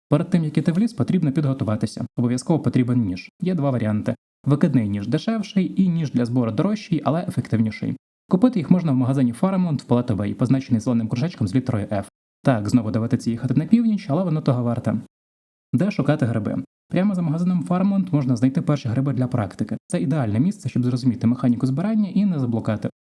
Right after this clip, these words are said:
Але зауважте, по всьому штату розкидано безліч локацій з грибами.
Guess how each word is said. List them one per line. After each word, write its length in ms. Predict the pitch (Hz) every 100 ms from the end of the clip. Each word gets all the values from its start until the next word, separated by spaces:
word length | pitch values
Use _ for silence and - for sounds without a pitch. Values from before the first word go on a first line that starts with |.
| -
Але 180 | 165
зауважте, 540 | 156 156 131 95 - 87 -
по 100 | 147
всьому 460 | - - 131 104
штату 360 | 98 - 196 -
розкидано 400 | 120 - 143 131
безліч 380 | 113 139 127 -
локацій 320 | - 135 127
з 60 |
грибами. 440 | 110 127 117 101